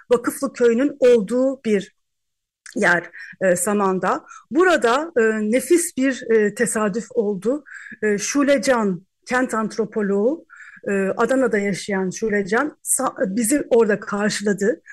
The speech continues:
Samandağlı kendisi, e, ailesi oralı ve orada şu anda, e, sapasağlam duran bir yazlıkları var. Bizi orada ağırladılar. E, kendisi,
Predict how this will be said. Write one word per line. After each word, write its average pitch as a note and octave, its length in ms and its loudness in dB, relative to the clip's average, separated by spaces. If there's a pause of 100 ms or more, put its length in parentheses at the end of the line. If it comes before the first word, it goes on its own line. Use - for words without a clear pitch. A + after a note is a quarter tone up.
(120)
Samandağlı A3+ 800 2
kendisi, F#3+ 760 -4 (420)
e, G3+ 140 0
ailesi A#3 640 2
oralı A#3 680 2
ve F#3 260 2
orada A3+ 460 2 (340)
şu - 260 0
anda, A#3+ 480 0 (320)
e, G3+ 400 0 (200)
sapasağlam G#3+ 800 0
duran B3+ 340 4
bir D4 260 0
yazlıkları G#3+ 680 2
var. G3 300 -2 (220)
Bizi C#4 320 2
orada B3+ 400 4
ağırladılar. F#3+ 840 -2 (1700)
E, G3+ 180 2
kendisi, C4 760 0